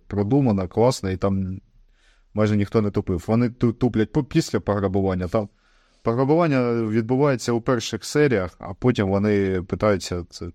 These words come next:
якось, е, скритися, уйти з виграшем. Ну, такий сюжет. Ну, мені сподобався серіал, так,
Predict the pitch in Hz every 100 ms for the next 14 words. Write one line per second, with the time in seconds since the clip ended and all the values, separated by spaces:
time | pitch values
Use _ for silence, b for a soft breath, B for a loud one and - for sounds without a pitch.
0 | - 90 90 85 - - - - - _
1 | _ - - 95 101 95 - 85 85 -
2 | - _ _ _ _ _ - 92 - 95
3 | 92 90 101 107 92 - 98 151 98 -
4 | _ _ - _ _ _ _ _ - -
5 | 90 _ _ - 98 104 - 95 95 90
6 | - _ _ _ _ _ _ _ _ _
7 | 107 127 196 - 233 247 208 - 113 107
8 | 101 92 135 123